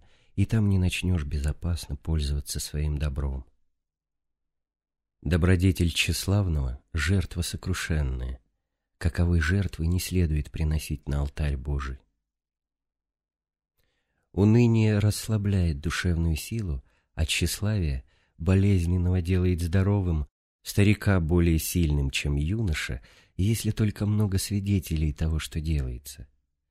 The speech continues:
Тогда легкие посты, бдение и молитва, потому что похвала многих возбуждает усердие. Не предавай трудов за славу человеческую и не отдавай будущей славы за похвалу, ничего не стоящую.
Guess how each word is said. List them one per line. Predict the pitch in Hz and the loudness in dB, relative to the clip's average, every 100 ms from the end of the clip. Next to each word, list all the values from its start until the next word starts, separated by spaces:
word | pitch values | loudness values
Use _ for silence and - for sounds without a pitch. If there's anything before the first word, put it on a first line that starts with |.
| _ _ _ | _ _ _
Тогда | - 85 80 101 113 101 - _ _ | -2 0 2 2 2 -2 -10 _ _
легкие | 92 95 - - 110 98 85 | 2 2 0 -4 0 2 2
посты, | - 101 92 - 78 | 0 -2 -2 -2 -2
бдение | 80 90 92 82 78 | 2 4 4 4 0
и | - 90 | 0 2
молитва, | 87 87 90 107 - 76 67 - - - | 4 4 2 0 0 -4 -4 -8 -20 -12
потому | - 78 | -2 0
что | 76 - | 0 -2
похвала | - 87 - 85 82 | -2 -4 0 0 2
многих | 78 80 95 76 71 - _ _ | 2 2 0 0 -6 -10 _ _
возбуждает | 101 104 90 87 80 85 78 85 | -4 -2 0 0 2 0 0 -4
усердие. | - - 80 78 71 71 - _ _ _ _ _ _ _ _ _ _ _ _ _ _ _ _ _ _ _ | -10 -8 -6 -6 -8 -10 -12 _ _ _ _ _ _ _ _ _ _ _ _ _ _ _ _ _ _ _
Не | 90 92 | 2 4
предавай | 95 95 104 101 92 | 4 4 6 6 4
трудов | - 82 80 85 | 4 0 2 2
за | 73 80 | 2 0
славу | - 87 85 80 | 0 0 2 0
человеческую | - 80 82 92 92 - - - 55 60 - _ _ _ _ | 0 0 2 2 0 -6 -12 -10 -10 -10 -16 _ _ _ _
и | 101 | 2
не | 101 | 4
отдавай | 101 92 98 95 | 4 2 2 2
будущей | 82 87 82 - - 82 | 2 0 0 -2 -2 -2
славы | - 85 95 87 | -4 -2 -2 -2
за | 76 78 | -2 -2
похвалу, | 78 - 78 82 82 90 | -4 -4 -2 0 0 0
ничего | 82 73 - 80 78 | 0 -2 -4 -2 -2
не | 73 | -4
стоящую. | - 76 71 62 - - - | -4 -4 -2 -2 -6 -8 -14